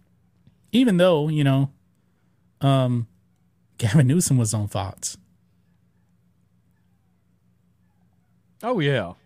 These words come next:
Speaker 2: Yeah. Well, did you watch, uh, did you get to see Bret Baier and Trump last night?
Speaker 1: No.
Speaker 2: Did you
Speaker 1: I don't
Speaker 2: see
Speaker 1: have
Speaker 2: the
Speaker 1: Fox.
Speaker 2: interview?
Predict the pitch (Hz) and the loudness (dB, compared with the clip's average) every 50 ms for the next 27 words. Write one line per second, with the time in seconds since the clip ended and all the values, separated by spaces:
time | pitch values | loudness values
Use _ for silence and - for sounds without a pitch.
0 | _ _ - 147 151 147 120 110 123 135 143 151 185 180 156 226 269 262 240 233 | _ _ -10 -8 -6 -4 -4 -4 -4 -6 -2 0 0 0 0 -2 -2 -2 0 0
1 | 233 226 214 202 - - - - - 190 175 175 170 165 160 156 151 143 139 139 | 0 0 0 -2 -6 -14 -16 -16 -12 -8 -6 -2 0 0 0 0 0 -2 -4 -6
2 | 143 143 165 220 214 247 220 - - - 214 202 165 147 170 196 190 - 156 165 | -8 -8 -8 -8 -8 -8 -10 -10 -10 -8 -8 -8 -6 -4 -6 -6 -6 -6 -4 -4
3 | 175 175 175 165 143 120 - - 180 170 180 - _ _ _ _ _ _ _ - | -2 -2 -2 -4 -6 -8 -8 -8 -8 -8 -8 -12 _ _ _ _ _ _ _ -10
4 | 147 151 165 156 - - 175 170 170 175 - _ _ _ _ _ _ _ _ _ | -8 -8 -6 -8 -8 -10 -12 -12 -12 -12 -16 _ _ _ _ _ _ _ _ _
5 | _ _ _ _ - 123 123 113 - _ _ _ _ - 127 135 135 156 170 - | _ _ _ _ -2 -2 -2 -2 -2 _ _ _ _ -8 -8 -6 -4 -4 -2 2
6 | 135 135 - - - 156 143 - 156 156 151 143 147 156 156 156 147 | 2 4 4 4 2 2 0 0 0 0 -2 -4 -4 -4 -4 -4 -6